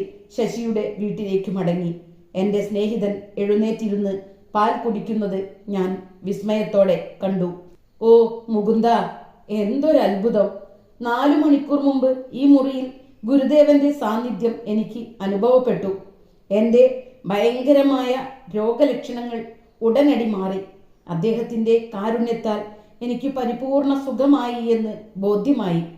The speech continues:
ഏതാനും ആഴ്ചകൾക്കുള്ളിൽ ശശി പഴയതിനേക്കാളും ശക്തനും ആരോഗ്യവാനുമായി. പക്ഷേ രോഗവിമോചനത്തിനു ശേഷം അവന്റെ പ്രതികരണം നന്ദികേടിന്റെ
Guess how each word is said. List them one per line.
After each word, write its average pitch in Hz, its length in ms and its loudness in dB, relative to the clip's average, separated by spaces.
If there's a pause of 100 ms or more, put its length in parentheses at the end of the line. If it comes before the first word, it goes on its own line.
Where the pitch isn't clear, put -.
(440)
ഏതാനും 202 640 -4
ആഴ്ചകൾക്കുള്ളിൽ 226 800 -4 (320)
ശശി 226 340 -6 (360)
പഴയതിനേക്കാളും 262 1120 0
ശക്തനും 220 440 -4 (220)
ആരോഗ്യവാനുമായി. 202 1000 -2 (440)
പക്ഷേ 220 320 -2 (560)
രോഗവിമോചനത്തിനു 247 1040 0
ശേഷം 220 380 -4 (420)
അവന്റെ 220 320 0
പ്രതികരണം 220 640 -2 (240)
നന്ദികേടിന്റെ 226 800 0